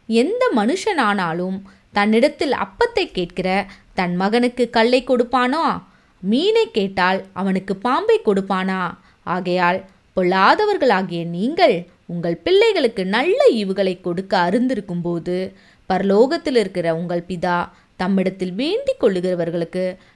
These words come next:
நன்மையானவைகளை கொடுப்பது அதிக நிச்சயம் அல்லவா? ஆதலால் மனுஷர் உங்களுக்கு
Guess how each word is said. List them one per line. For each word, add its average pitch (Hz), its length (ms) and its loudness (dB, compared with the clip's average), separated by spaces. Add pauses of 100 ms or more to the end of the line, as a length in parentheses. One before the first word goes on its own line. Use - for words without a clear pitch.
நன்மையானவைகளை 220 1040 0
கொடுப்பது 175 520 -4 (340)
அதிக 240 420 -2
நிச்சயம் 220 460 0
அல்லவா? 196 400 -2 (520)
ஆதலால் 180 580 -2 (420)
மனுஷர் 359 480 2
உங்களுக்கு 185 680 -2